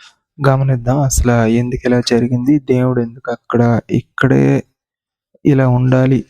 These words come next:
అని ఎందుకు ఇచ్చేశారు, మన హిందూ ధర్మం అనేది ఏ విధంగా కాపాడబడుతుంది అనే విషయం అనేది మనం ఒకసారి చూద్దాం. ఇక్కడ, ఉమ్, ఇక్కడ కన్నడం ప్రాంతాల్లోనే ఉండేవాళ్ళు ఏ విధంగా ఆలోచిస్తారు అనే విషయం కూడా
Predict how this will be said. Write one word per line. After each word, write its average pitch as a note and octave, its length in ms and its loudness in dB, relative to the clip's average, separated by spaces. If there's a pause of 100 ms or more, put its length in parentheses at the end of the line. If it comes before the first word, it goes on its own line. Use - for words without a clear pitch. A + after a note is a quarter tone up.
(440)
అని C3+ 560 2
ఎందుకు B2+ 760 2
ఇచ్చేశారు, A#2+ 680 0
మన D3 360 2
హిందూ C3+ 420 2
ధర్మం C3+ 360 0
అనేది C#3 360 0
ఏ C#3 60 2
విధంగా C#3+ 440 0 (540)
కాపాడబడుతుంది C3+ 1040 2
అనే B2 380 0
విషయం B2+ 400 -2
అనేది C#3+ 260 2
మనం C#3 300 0
ఒకసారి A2+ 580 -2
చూద్దాం. A#2+ 520 -2
ఇక్కడ, F3+ 280 -2 (640)
ఉమ్, F#3+ 420 0
ఇక్కడ C#3 180 -2
కన్నడం C3+ 760 0
ప్రాంతాల్లోనే C3+ 1120 0
ఉండేవాళ్ళు C#3 580 0
ఏ C3+ 160 4
విధంగా C3+ 360 0
ఆలోచిస్తారు B2 840 -2
అనే A#2+ 220 0
విషయం A#2+ 360 -2
కూడా D3+ 280 0